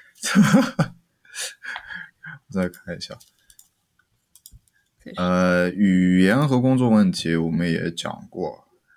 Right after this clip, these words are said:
Speaker 1: 然后下面一个讲意大利留学移民福利。好的，李老师再帮你放出来。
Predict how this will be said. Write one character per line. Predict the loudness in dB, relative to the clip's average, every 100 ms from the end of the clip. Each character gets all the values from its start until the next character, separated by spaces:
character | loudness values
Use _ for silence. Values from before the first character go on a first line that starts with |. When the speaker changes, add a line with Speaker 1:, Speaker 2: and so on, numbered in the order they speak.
| _
Speaker 1:
然 | -12
后 | -8
下 | -4 0
面 | 0 0
一 |
个 | -2 -2
讲 | -2 -4 -2 0
意 | 2
大 | 2 2
利 | 2 0 0
留 | -2
学 | -2 0 2
移 | 4
民 | 2
福 | 2 -2
利。 | -4
好 | -4 -6 -4
的， |
李 | -4
老 | -2 -2
师 | -4
再 | -4
帮 | -2
你 | -2
放 | -4
出 | -8 -8
来。 | -12